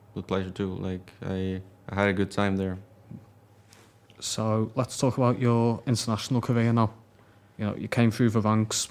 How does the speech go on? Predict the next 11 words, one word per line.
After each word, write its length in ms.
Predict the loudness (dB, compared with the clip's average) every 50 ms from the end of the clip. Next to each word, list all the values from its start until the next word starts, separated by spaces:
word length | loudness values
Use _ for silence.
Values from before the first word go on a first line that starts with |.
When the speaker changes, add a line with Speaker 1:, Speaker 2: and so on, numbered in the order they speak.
| -4 0
Speaker 2:
under 160 | 0 0 2
sixteen 720 | 0 -2 -2 -2 -4 -2 0 2 4 4 4 4 2 0
through 200 | 0 0 -2 -2
to 140 | 0 0 2
under 160 | 2 2 0
twenty-one. 600 | -2 -2 -2 -2 -2 -2 0 0 2 2 2 0 -2 -6 -20 -20 _ _ -20 _ -20 -20 -20 -20 -20 -20 -20 -20 _ _ -20 _ -20 _ -16 -6 0
You 140 | 2 4
were 80 | 6 6
a 20 |
rising 360 | 6 8 8 6 6 4 0 -2
star, 420 | -2 0 0 2 2 2 0 -4